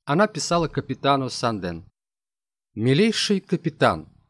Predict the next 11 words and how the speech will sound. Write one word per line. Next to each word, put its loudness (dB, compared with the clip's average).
герцог -2
сказал 2
мне 0
сегодня -2
утром, -2
что 0
рекрутский -2
набор 0
плохо 0
подвигается 0
вперед. -2